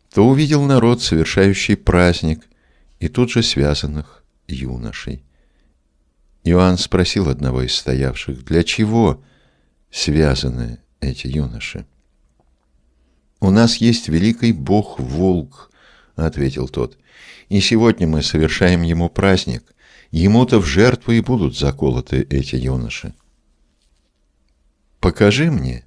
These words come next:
этого Бога», — сказал Иоанн. «Если хочешь его видеть, то подожди до часа пополудни. Тогда жрецы вместе с народом пойдут на то место, где Бог является.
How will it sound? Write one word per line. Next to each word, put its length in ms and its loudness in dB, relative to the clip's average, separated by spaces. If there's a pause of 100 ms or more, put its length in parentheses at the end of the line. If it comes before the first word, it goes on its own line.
(140)
этого 380 -4
Бога», — 420 -4 (200)
сказал 480 -8
Иоанн. 380 -10 (1400)
«Если 440 0
хочешь 480 0
его 240 2
видеть, 380 -2
то 140 0
подожди 460 -2
до 160 -2
часа 400 -2
пополудни. 840 -6 (1160)
Тогда 400 2
жрецы 560 -2 (360)
вместе 600 0
с 100 -6
народом 500 0 (440)
пойдут 440 2
на 140 0
то 140 -2
место, 400 -2
где 220 -4
Бог 460 -4 (320)
является. 1040 -6